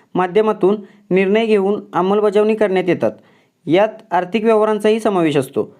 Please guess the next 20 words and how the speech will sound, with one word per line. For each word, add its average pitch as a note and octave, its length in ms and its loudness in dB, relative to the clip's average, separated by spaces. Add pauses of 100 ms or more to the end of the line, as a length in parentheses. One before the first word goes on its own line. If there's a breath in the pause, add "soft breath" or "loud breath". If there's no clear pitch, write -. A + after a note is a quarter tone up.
(240 soft breath)
त्यामुळे G#3 240 2
प्रत्येक G#3+ 380 -2
ग्रामपंचायतीमध्ये G#3+ 800 0
ग्रामसभा, F#3 540 0
मासिक F#3+ 320 -2
सभा, F3+ 260 -2
महिला F3+ 320 0
सभा, E3 260 0
वॉर्ड F3+ 280 2
सभा, E3+ 300 0
विविध F3+ 320 0
समित्यांच्या G3+ 560 0
बैठका F#3 400 0
यांचे F3+ 300 0
दप्तर G3 340 -2
असणे F3 280 -4 (260 loud breath)
आवश्यक D#3+ 380 0
असते. G#2+ 320 -6 (500)
या F#3+ 160 2
दप्तरात G#3+ 400 0